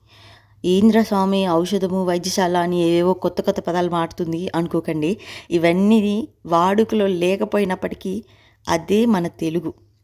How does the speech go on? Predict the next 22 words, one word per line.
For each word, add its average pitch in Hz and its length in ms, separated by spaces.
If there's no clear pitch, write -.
చదివి 202 320
చదివి 208 420
పెసలు 202 400
కాస్త 196 260
పిసలైపోయింది 185 800
కానీ, 175 380
వైద్యశాల 190 580
అంటే 180 320
హాస్పిటల్, 165 640
ఔషధం 185 480
అంటే 170 200
మెడిసిన్ 170 600
అండి. 143 260
ఆ 226 200
ఔషధాల్లో 202 540
ఒకటైన 180 460
దివ్య 175 320
ఔషధమే 170 420
ఈ 349 120
మునగాకు. 175 520
ఇందులో 175 520
మల్టీవైటమిన్స్, 175 760